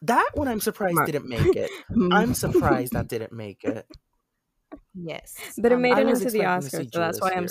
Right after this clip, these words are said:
Speaker 2: saying
Speaker 1: would've
Speaker 2: it.
Speaker 1: probably taken out
Speaker 3: <laughs>
Speaker 1: Trial of Chicago Seven for Judas and the Black Messiah. That would've been, I feel like if that would've been the case, I would've probably voted Judas.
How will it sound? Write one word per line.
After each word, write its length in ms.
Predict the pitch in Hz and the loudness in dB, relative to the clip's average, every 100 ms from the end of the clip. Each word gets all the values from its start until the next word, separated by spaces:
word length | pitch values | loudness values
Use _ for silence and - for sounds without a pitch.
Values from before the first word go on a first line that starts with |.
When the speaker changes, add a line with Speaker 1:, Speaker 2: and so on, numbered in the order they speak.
| 180 | -4
Speaker 2:
saying 180 | 160 160 | -6 -6
Speaker 1:
would've 140 | 160 147 | -8 -8
Speaker 2:
it. 60 | |
Speaker 1:
probably 240 | 185 175 160 | -8 -8 -6
taken 260 | 143 139 | -6 -4
out 120 | 127 | -6
Speaker 3:
<laughs> 20 | - | -4
Speaker 1:
Trial 260 | 120 113 | -4 -4
of 80 | 113 | -6
Chicago 360 | - 110 107 104 | -6 -4 -4 -4
Seven 280 | 107 101 | -6 -6
for 140 | 107 110 | -8 -8
Judas 400 | 104 104 107 - | -8 -10 -10 -12
and 60 | 113 | -12
the 40 | |
Black 220 | 113 104 113 | -10 -12 -14
Messiah. 340 | - 113 113 | -12 -10 -4
That 120 | 175 | -4
would've 140 | 131 117 | -4 -8
been, 260 | 107 110 _ - _ _ _ _ _ _ _ _ _ _ - | -14 -16 _ -20 _ _ _ _ _ _ _ _ _ _ -6
I 40 | 202 | -2
feel 100 | 202 | 0
like 80 | |
if 60 | 139 | 0
that 100 | 120 | -2
would've 120 | 110 | -2
been 120 | 104 101 | -4 -6
the 60 | |
case, 200 | - 101 | -10 -8
I 40 | 98 | -8
would've 140 | 110 | -6
probably 220 | 98 107 | -6 -6
voted 260 | 107 110 104 | -6 -10 -14
Judas. 460 | - - 113 - | -16 -16 -16 -20